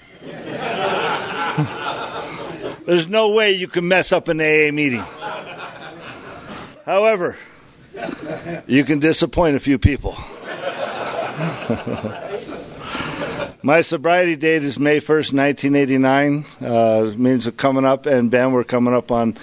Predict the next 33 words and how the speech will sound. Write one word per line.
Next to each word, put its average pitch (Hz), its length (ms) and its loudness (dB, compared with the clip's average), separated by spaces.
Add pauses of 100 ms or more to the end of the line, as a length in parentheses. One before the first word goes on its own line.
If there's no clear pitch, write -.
(240)
thirty 151 260 4
years 139 340 2
without 127 260 4
a 120 60 -2
drink. 135 340 2 (800)
And 123 460 2
to 123 100 2
look 135 240 4
around, 135 520 2
there's 120 380 2
a 110 100 4
lot 139 320 4
of 143 40 0
you 139 80 -2
guys, 135 380 2
I've 113 240 0
watched 135 440 2
you 139 80 0
guys 127 400 2
get 127 180 0
sober. 135 500 2 (460)
The, 123 360 4
the 120 260 2
topic 139 640 2 (520)
or 127 240 4
the 120 220 4
one 135 280 2
that 131 100 2
I 120 140 4
chose, 131 640 2 (340)
you 147 80 -2
know, 139 160 4
Pat, 135 460 2